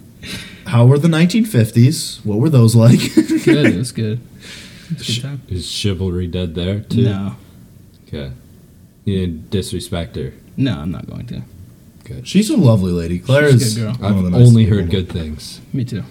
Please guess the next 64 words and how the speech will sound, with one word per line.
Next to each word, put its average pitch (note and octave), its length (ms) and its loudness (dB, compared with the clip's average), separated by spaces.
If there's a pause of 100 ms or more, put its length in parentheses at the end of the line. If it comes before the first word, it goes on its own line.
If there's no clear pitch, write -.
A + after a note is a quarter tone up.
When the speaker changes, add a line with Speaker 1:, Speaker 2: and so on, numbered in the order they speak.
(840)
Speaker 1:
That's - 140 -8
because G3 180 4
I, B2+ 240 -2
I'm D#3+ 100 -2
in D3 120 4
love B2+ 160 6
with G2+ 120 2
her, G2 200 0
and G2 220 2
I've G#2 260 -2
only, B2 380 6
I A2 140 -2
can't B2+ 400 0
bring C3 180 6
myself A#2 320 4
to B2+ 60 0
say B2 180 4
mean A2 180 6
things A2+ 160 4
about G2 260 -2
her G2+ 60 -2
because G#2 300 4
I - 120 2
can't G#3 220 2
think B2+ 160 4
of G#2+ 60 4
any G#2 100 2
mean G#2 200 2
things A2 220 0
to - 60 -8
say D3 140 2
about F2+ 260 0
her. G2+ 80 0
<laughs> - 680 -2
Speaker 2:
Dude, G3+ 640 6
it's G3 220 6
funny F3+ 300 6
'cause, D3 100 4
like, D3 120 2
I'll D#3 100 6
be E3+ 80 8
talking D#3 320 2
to D#3+ 60 6
her E3+ 100 6
and D#3 100 4
she'll D3 140 -2
compliment D#3+ 500 4
me E3+ 120 4
and D#3 100 2
then C#3 140 2
trash C3+ 460 -2
me B2 100 0
in B2 80 0
the C#3 80 -2
same C3+ 260 -4
sentence. B2+ 360 -4
Speaker 1:
Yeah. C3 120 4
Speaker 2:
And B2+ 80 4
I'm C#3 80 0
like, B2+ 200 -4
"What?" C3+ 600 -2
<laughs> - 0 -
Speaker 1:
Yeah, - 560 4
dude. F#3 280 0